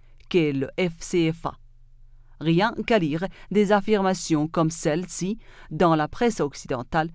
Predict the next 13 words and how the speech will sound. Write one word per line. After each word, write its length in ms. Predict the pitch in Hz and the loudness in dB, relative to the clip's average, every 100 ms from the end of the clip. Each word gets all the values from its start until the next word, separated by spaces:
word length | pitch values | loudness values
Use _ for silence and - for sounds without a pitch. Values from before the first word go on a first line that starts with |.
| - - - - | -16 -20 -12 0
on 140 | 196 | 2
comprend 400 | 220 233 226 269 | 4 2 4 6
l'importance 680 | 226 208 226 214 175 139 - | 6 4 2 0 0 -2 -4
de 80 | 156 | -6
cette 300 | 160 151 - | -4 -4 0
démarche 460 | 202 147 - - - - - | 2 2 -2 -10 -12 -16 -4
que 80 | 170 | 0
le 100 | 165 | 0
président 760 | - 180 160 165 160 156 156 - 151 | 0 0 0 0 2 2 0 -4 -6
Touadéra 580 | 160 131 127 160 190 240 - - - | -4 -2 0 2 4 4 2 -10 -12
vient 260 | 139 147 127 | -4 -2 -2
de 120 | 139 | -6
commencer. 600 | - 220 175 131 - - | 2 4 4 0 -6 -10